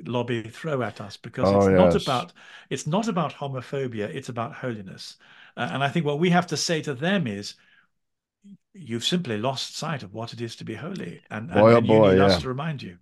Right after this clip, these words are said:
Speaker 2: You, you've really, uh, you're, you're singing my song here, because my, the theme of so much of my writing,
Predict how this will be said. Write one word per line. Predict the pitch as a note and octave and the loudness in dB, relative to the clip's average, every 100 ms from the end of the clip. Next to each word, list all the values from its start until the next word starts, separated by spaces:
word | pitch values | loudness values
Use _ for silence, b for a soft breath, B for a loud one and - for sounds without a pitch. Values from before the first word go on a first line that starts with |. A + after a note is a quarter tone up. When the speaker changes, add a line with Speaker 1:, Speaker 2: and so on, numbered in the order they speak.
| _ _ _ _ b b | _ _ _ _ b b
Speaker 2:
You, | - C3+ | 6 6
you've | C#3 C3+ B2 | 8 8 8
really, | D3 C#3+ A#2+ - G2+ | 8 10 8 6 4
uh, | F#2 F2+ | 4 2
you're, | G2+ - G#2+ A2+ G#2 | -4 -4 0 2 2
you're | A2 A#2 | 2 2
singing | - F3 E3 C3+ | 2 4 6 8
my | B2+ A2+ | 8 6
song | - G#2+ G#2+ E2+ | 4 4 6 4
here, | D#2 | -2
because | D#2 E2 E2 D#2+ | -4 -4 -2 0
my, | F2+ | 0
the | F#2 F#2+ | 0 -2
theme | - C3 A#2 | 2 4 6
of | G2+ | 4
so | - C#3+ D3+ | 2 6 8
much | A#2+ F#2+ - | 8 4 0
of | E2 | -2
my | D#2 D#2+ | 0 0
writing, | D#2 F2+ F2+ D#2+ C#2+ D2 | 2 4 4 0 -6 -8